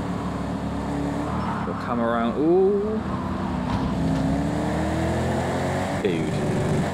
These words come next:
Now you messed up my gearing, which is gonna mess up my run onto the straight.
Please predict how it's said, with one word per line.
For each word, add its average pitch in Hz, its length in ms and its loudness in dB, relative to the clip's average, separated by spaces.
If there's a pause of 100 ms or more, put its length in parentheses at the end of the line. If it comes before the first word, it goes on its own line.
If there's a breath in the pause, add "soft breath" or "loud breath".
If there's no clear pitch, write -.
(1040)
Now 113 60 2
you 135 140 2
messed 143 200 0
up - 80 -2
my 131 180 0
gearing, 107 320 2
which 104 120 -2
is - 60 -4
gonna 110 140 2
mess 120 240 2
up 107 60 -2
my 120 80 0
run 120 200 2
onto 120 180 0
the 123 120 2
straight. 98 440 0